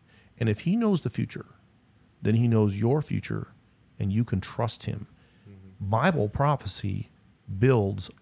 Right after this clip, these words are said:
Speaker 1: your faith. Exactly what every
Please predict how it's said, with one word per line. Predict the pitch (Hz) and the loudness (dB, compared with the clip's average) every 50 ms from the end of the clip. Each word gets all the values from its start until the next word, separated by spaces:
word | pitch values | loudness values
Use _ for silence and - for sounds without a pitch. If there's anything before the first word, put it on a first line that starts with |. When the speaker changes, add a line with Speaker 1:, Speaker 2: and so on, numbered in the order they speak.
| - | -4
Speaker 1:
your | - 104 104 101 98 98 101 113 - - | 0 2 2 2 2 0 -2 -4 -6 -12
faith. | _ - - 117 107 95 113 - - - - - - _ _ _ _ _ _ _ _ _ | _ -6 0 0 0 0 -2 -8 -16 -20 -20 -20 -20 _ _ _ _ _ _ _ _ _
Exactly | - 101 104 104 104 101 107 110 147 147 147 151 151 - - 143 139 139 139 | -8 -8 -8 -8 -8 -6 -2 0 0 0 0 0 -4 -6 -2 -2 0 0 0
what | - 113 107 104 104 - - - | -2 0 0 0 0 0 -4 -2
every | - 131 143 147 131 127 135 139 135 131 131 135 | 0 2 2 2 0 -2 -2 -2 -2 -2 -2 -4